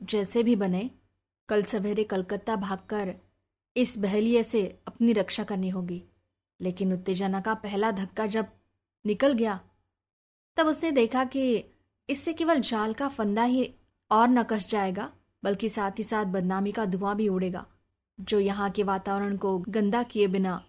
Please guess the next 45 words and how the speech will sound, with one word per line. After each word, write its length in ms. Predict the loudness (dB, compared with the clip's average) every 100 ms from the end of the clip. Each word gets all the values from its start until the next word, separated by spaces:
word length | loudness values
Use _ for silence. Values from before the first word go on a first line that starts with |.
| -4
नहीं 280 | 0 0 0
रहेगा। 420 | -2 -4 -8 -14 -20 _ _ _ _ _ _ _ -2
तब 140 | 0
कलकत्ता 500 | 4 4 4 0 0
के 240 | 0 2 2
समाज 400 | 2 0 0 0
में 140 | 0
वह 180 | 0 -2
किस 260 | -2 -2 0
तरह 220 | 0 2
मुंह 160 | 0
दिखाएगी 640 | 0 -2 -2 -4 -4 -6 -10 _ _ _ -2
और 80 |
यहाँ 260 | 0 2 2
भी 100 | 2
घर 180 | 2 0
से 160 | 0
बाहर 280 | 0 0 0
नहीं 220 | 2 2
निकल 260 | 0 0 -2
सकेगी। 460 | -4 -6 -6 -6 -8 _ _ _ _ _ 0
यह 220 | 4 6
निश्चित 380 | 4 0 0 0
रूप 120 | 0
से 140 | 0
जानती 360 | 0 0 -2 -4
थी 140 | -4
कि 120 | -2 0
रासबिहारी 640 | 2 0 0 0 0 0
ने 120 | 0
उसे 480 | 0 0 0 0 -4 -10
छोड़ने 340 | 0 2 2
के 100 | 0
लिए 200 | 0 0
नहीं, 300 | 0 -2 -4 -10 _ 0
बल्कि 480 | 0 2 -2 -2 -4 _ _ -10
हथियाने 420 | -6 -2 -2 0
के 140 | 0
लिए 160 | 4 4
इस 200 | 2 0
बदनामी 420 | 0 0 0 0
की 120 | 0 -2
रचना 360 | -2 -4 -4
की 200 | -4 -4
है। 220 | -4 -6